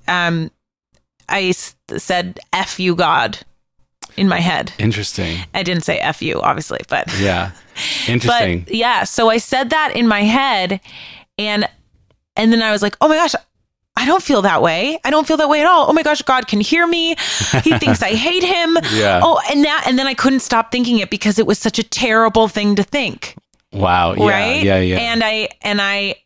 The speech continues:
Speaker 1: I was so agonized. I remember I was getting ready for my bat mitzvah, like,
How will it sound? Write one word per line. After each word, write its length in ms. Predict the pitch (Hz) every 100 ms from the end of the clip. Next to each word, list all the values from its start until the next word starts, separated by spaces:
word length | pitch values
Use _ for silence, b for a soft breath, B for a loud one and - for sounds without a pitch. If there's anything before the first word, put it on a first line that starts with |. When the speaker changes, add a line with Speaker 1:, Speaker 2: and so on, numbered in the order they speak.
| - 196
Speaker 1:
I 140 | 185 202
was 160 | 190
so 280 | - 226 220
agonized. 400 | 208 247 226 190
I 80 | 202
remember 520 | 208 214 208 220 226
I 120 | -
was 120 | 196 180
getting 220 | 190 185
ready 160 | 180
for 140 | 185 185
my 140 | 180
bat 200 | 180 175
mitzvah, 560 | 175 180 - - 254 262
like, 360 | 208 180 -